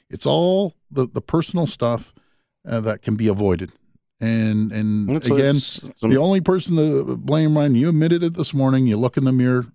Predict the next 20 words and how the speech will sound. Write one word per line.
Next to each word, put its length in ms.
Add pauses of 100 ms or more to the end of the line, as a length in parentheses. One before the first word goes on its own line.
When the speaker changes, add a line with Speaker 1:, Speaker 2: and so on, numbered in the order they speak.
Speaker 1:
and 160
blame 220
Speaker 2:
There's 180
only 160
Speaker 1:
yourself. 160
Speaker 2:
one. 120
I've 60
never 340
blamed 300
anyone 260
else. 160
It's 140
all 120
self-inflicted. 720
I 60
take 220
full 180
responsibility 720
of 160
it, 60